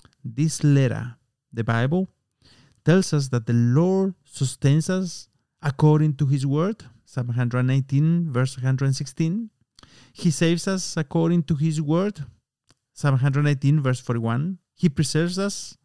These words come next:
on, uh, um, verse hundred seven. He comforts us, in,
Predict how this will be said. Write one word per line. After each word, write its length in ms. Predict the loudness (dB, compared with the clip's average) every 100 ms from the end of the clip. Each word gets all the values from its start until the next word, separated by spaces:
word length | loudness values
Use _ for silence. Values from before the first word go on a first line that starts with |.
| _ _ _ _ 0
on, 120 | 4
uh, 160 | 4 0 -2
um, 520 | -2 0 0 0 -2
verse 320 | 0 -2 -2 -4
hundred 380 | -2 2 2 2
seven. 540 | 0 0 0 -2 -4 _ _ _ _ -4
He 200 | 0 0
comforts 500 | 2 0 0 -4 -2
us, 360 | -4 -4 -6
in, 360 | -4 -2 -4